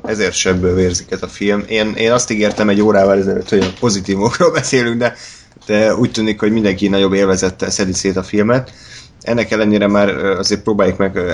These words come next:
említettük Harley Quint, mint pozitívumot, Gáspár, te még Jokert is mondtad. Ezen kívül van-e még valami, ami tetszett a filmben?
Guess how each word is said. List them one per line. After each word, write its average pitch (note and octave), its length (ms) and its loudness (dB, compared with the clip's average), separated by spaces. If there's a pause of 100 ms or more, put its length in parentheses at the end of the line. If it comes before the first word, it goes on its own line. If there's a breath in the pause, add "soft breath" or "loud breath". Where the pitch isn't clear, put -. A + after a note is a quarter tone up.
(260)
említettük G#2+ 480 -4
Harley G#2 360 0
Quint, G#2 320 -6
mint F#2+ 220 -2
pozitívumot, G#2+ 640 0
Gáspár, G2+ 400 0
te F#2 120 -8
még F2+ 160 -4
Jokert G2+ 380 -4
is - 420 -4 (120)
mondtad. A2 500 0 (460 loud breath)
Ezen G#2+ 260 0
kívül G#2 260 2
van-e G2+ 200 4
még F#2 180 2
valami, F#2 300 2
ami F2 160 -2
tetszett - 400 -4
a - 40 -8
filmben? - 480 -10